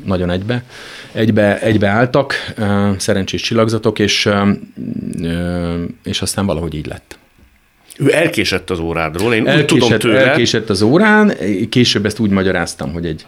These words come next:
Speaker 1: hogy hát azért egy, egy, egy, egy, ö, egy nagy nő azért ért ahhoz, hogy hogy kell nagy belépőt csinálni, tehát, hogy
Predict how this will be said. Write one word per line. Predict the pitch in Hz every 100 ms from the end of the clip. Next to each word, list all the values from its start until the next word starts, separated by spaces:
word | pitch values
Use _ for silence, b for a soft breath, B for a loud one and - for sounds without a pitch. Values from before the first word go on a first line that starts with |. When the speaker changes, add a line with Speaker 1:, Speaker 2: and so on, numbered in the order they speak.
| B B B B
Speaker 1:
hogy | - 82
hát | - -
azért | 78 82
egy, | 78 - - _ B B B B B B B -
egy, | 82 - 64
egy, | 80 78 60
egy, | 73 73 82
ö, | 78 78 78
egy | - 87
nagy | 95 92
nő | 90
azért | 85 87 87
ért | 87 -
ahhoz, | 80 80
hogy | - 78
hogy | 80
kell | - 82
nagy | 82
belépőt | 80 80 71 76
csinálni, | - 92 104 107
tehát, | - 87 -
hogy | -